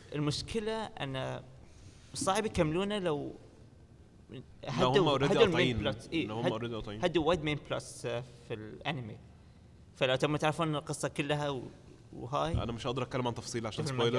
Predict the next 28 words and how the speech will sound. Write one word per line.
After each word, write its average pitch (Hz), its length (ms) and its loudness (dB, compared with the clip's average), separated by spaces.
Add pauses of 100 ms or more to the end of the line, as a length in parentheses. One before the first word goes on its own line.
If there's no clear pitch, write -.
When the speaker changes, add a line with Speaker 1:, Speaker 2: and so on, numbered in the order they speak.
Speaker 2:
سبويلرز، 123 80 -4
ف- - 120 -10
Speaker 1:
إيه. 104 260 -4 (1120)
لو 135 60 2
تبون 135 200 2
تعرفون، 143 300 4 (220)
آه، 120 460 2
Speaker 2:
أخيرًا. 110 400 -4 (340)
أخيرًا. 131 440 0
شكرًا، 135 300 -2
سالم. 104 280 -8 (600)
Speaker 1:
<laughs> 277 520 -8
زين، 143 340 4
آه، 120 340 -2 (640)
لو - 60 2
تبون 143 240 6
تعرفون 143 260 4
يعني 127 200 2
قصة 139 360 0
عدل 131 400 4
وهاي، 151 480 2 (100)
أحسن 151 180 2
لكم 143 100 2
تقرون 131 300 0
المانجا، 131 340 0
لأن 127 160 0
الأنمي 135 320 0
وايد، 123 240 2